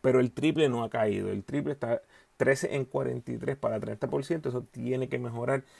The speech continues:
Y yo creo que eso va a mejorar. Es cuestión de tiempo, ¿verdad? Uno se va aclimatando a lo que es esa competencia en la G League,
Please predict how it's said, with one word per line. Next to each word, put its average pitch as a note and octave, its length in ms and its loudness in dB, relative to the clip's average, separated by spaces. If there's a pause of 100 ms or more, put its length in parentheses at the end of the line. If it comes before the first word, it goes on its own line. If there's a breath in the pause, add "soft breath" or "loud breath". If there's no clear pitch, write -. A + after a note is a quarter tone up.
(240 loud breath)
Y B2 380 2
yo D3 140 2
creo C4 160 -2
que - 80 -2
eso C4 220 0
va D3 120 4
a G3 40 2
mejorar. D3+ 300 0
Es - 60 -8
cuestión F3 320 -6
de E3+ 100 0
tiempo, C#3+ 440 0
¿verdad? C#3+ 200 0
Uno C3+ 120 -4
se C3 100 0
va B2+ 100 0
aclimatando B2 680 -4
a - 20 2
lo A2+ 140 -2
que A2 240 -2
es A#2+ 160 -4 (500 soft breath)
esa A#2+ 300 4
competencia B2+ 600 0
en C3+ 80 0
la C3 100 4
G D#3+ 200 8
League, C#3 240 6